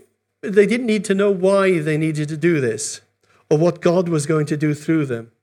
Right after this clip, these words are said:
or what would happen to them. They just did it. And our problem sometimes as Christians is that we want to know the details first. Yes?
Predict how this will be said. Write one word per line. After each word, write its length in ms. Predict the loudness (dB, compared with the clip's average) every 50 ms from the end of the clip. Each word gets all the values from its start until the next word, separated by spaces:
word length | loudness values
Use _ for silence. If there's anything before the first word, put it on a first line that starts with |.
| _ _ _ _ _ _ _ _ _ _ _
or 200 | 6 8 8 8
what 240 | 6 4 2 0 -2
would 200 | -4 -4 -4 -4 -6 -4
happen 320 | -4 -4 -4 -4 -6 -8 -6
to 220 | -2 0 0 0 0
them. 260 | 0 -2 -4 -6 -10 _ _ _ _ _ _ _ _ _ _ _ _ _ _ _ _ _ -4
They 80 | -2
just 200 | -2 -2 -2 0
did 160 | 0 0 0 0
it. 300 | -2 -4 -8 -12 -20 -20 _ _ _ _ _ _ _ _ _ _ _ _ _ _ _ _ _ _ _ _ -2
And 100 | 0 2
our 180 | 2 2 0
problem 420 | -2 -2 0 0 0 2 2 0 0
sometimes 640 | 0 0 0 0 0 -2 -2 -2 0 0 0 0
as 100 | -2 -2
Christians 640 | -2 0 0 0 0 0 0 0 0 0 0 -2 -8 -12 -18 -20 -20 -6 -2
is 160 | -2 0 2
that 140 | 0 0 0
we 120 | 0 0
want 460 | 0 2 2 0 0 0 -4 -12 -8 -6
to 100 | -4 -2
know 320 | -2 0 0 0 0 -2
the 220 | -4 -4 -4 -2
details 500 | 0 2 2 2 2 2 0 0 0 0
first. 500 | -2 0 0 0 -2 -4 -8 -16 -18 -20 -20 _ _ _ _ _ _ _ _ _ _ _ _ -2
Yes? 380 | 0 0 0 0 -2 -6 -12